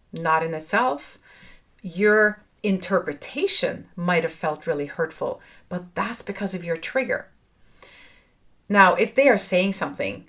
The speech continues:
hurtful, they're being mean, they're making fun, they're ridiculing you, and that's hurting you, that's a red flag. That's different. That's them projecting something onto you that, you know, they're, I don't know if they're self-protecting or if they're just not a nice person,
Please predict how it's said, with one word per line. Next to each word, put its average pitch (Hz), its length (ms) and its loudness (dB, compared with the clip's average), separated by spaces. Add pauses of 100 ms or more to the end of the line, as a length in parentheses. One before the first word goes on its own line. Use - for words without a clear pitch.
hurtful, - 540 -4
they're 175 220 0
being 165 200 -6
mean, 165 360 -4
they're 156 120 -6 (120)
making 151 240 -10
fun, 165 640 0
they're - 420 -2 (380)
ridiculing 202 760 0
you, 185 240 0
and 156 140 0
that's 170 300 2
hurting 285 320 -2
you, 349 240 -10 (120)
that's 294 340 -2
a 339 40 -10
red 262 200 0
flag. - 420 -6
That's 254 220 0
different. - 400 -6
That's 233 200 0
them 214 640 2
projecting 196 540 0
something 185 400 -2
onto 165 260 -6
you 160 540 -6 (440)
that, 165 380 2 (380)
you 180 120 0
know, 151 340 -2
they're, 196 580 6
I 175 100 4
don't 165 80 2
know 170 80 0
if 160 60 -6
they're 160 100 -2
self-protecting 185 800 -2
or 160 60 0
if - 100 -8
they're 147 100 -6
just 147 180 -8
not 127 140 -4
a - 60 -6
nice - 200 -6
person, 311 540 -2